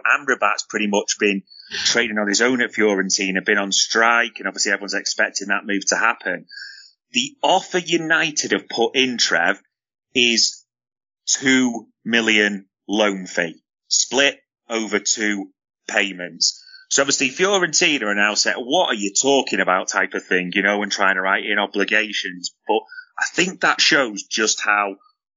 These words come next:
skint, for whatever reason, the F F P, et cetera, United are. Also,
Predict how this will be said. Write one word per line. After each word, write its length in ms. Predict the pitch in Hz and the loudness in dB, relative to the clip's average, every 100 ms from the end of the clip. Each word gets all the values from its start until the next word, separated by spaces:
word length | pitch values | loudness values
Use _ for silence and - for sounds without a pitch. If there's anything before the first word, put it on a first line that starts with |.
| _ - | _ -4
skint, 600 | - - - 135 113 104 | -2 -2 0 -2 -2 -8
for 120 | 98 98 | -8 0
whatever 400 | 151 185 156 135 | 2 2 0 0
reason, 380 | 123 117 107 | 0 0 0
the 80 | 110 | 2
F 160 | 117 - | 0 0
F 120 | 110 - | -4 -2
P, 180 | 117 | -2
et 80 | 110 | 0
cetera, 380 | 98 110 - 110 | 0 -2 0 -2
United 600 | 104 104 104 101 107 98 - | 0 2 0 0 -4 -4 -2
are. 380 | 107 98 90 82 _ _ _ _ - | 0 2 2 -2 _ _ _ _ -2
Also, 640 | 185 185 - 117 160 | 2 2 2 2 0